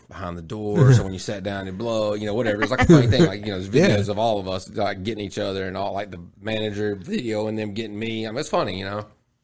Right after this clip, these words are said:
Speaker 1: Eight o'clock on Monday morning, I got it. We're waiting on our buddy to come in. It's, like, our age. And this guy named Phil, dude. And Phil's weird,
Speaker 2: <laughs>
Speaker 1: bro. Phil's real weird, bro. Phil's weird. And so, but he was always, like, picking on me, like,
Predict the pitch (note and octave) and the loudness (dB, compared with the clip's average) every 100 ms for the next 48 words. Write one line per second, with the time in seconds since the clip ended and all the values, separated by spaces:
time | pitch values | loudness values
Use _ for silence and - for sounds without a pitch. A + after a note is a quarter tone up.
0 | _ _ _ G2+ G2+ G2 G2 F#2+ F#2 F#2+ | _ _ _ -10 -8 -6 -6 -6 -6 -6
1 | F#2 F#2 F#2+ F2+ F2+ F2+ F#2+ F#2+ E2+ - | -8 -6 -6 -4 -6 -6 -4 -4 -6 -10
2 | _ _ F#2 G2+ G2 F#2 F2 G#2 G2+ F#2 | _ _ -6 -4 -4 -6 -2 -2 -2 -6
3 | F#2 F#2 F2+ F2 G2 G#2+ F2+ F2+ F2 - | -6 -6 -6 -6 -2 -2 -4 -6 -10 -14
4 | _ _ _ _ _ - F#2 F2 G#2+ G2 | _ _ _ _ _ -10 -8 -6 -8 -8
5 | F2 - F#2+ F#2+ E2 F2 D#2+ - G2 E2 | -10 -10 -6 -6 -8 -12 -14 -14 -14 -14
6 | E2 E2 E2 A#2+ C#3+ - - - - _ | -16 -16 -6 -2 -2 -2 -12 -16 -18 _
7 | _ - G#4 - - F3 - A4+ - - | _ -6 -6 0 0 2 -2 -2 -6 -6
8 | - - - - - - F#2 F2+ E2+ E2+ | -8 -10 -12 -14 -14 -8 -6 -6 -8 -10
9 | E2+ - - F2+ F#2 F2 - - - _ | -12 -12 -12 -6 -6 -6 -10 -18 -20 _
10 | _ _ _ - G#2+ D3+ A2 A2 G2 - | _ _ _ -8 -2 0 -2 -6 -8 -10
11 | B2+ A#2 G#2+ G#2+ A2 G#2 F2 | -8 -6 -4 -2 -2 -4 -6